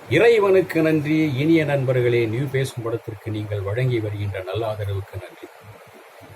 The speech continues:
எப்படியெல்லாம் இருக்க வேண்டியவர் இப்படியாகிவிட்டாரே என்று நினைப்பதும், அவர் எப்படியெல்லாம் உயரங்களை தொட வேண்டியவர், ஏன் இப்படியானார்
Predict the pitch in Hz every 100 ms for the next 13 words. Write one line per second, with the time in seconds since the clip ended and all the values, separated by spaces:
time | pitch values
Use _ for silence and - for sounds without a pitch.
0 | - 101 127 - 165 147 139 135 131 110
1 | 120 123 120 110 104 101 95 98 95 -
2 | 101 - 123 110 104 101 92 - 90 87
3 | 90 92 92 90 98 87 87 - - -
4 | - - - 98 117 - 107 120 - -
5 | - - - - - - - - 90 95
6 | 95 95 - 117 113 110 123 104 110 127
7 | 135 120 104 101 104 110 101 101 107 98
8 | 90 92 139 143 113 110 107 98 98 95
9 | 98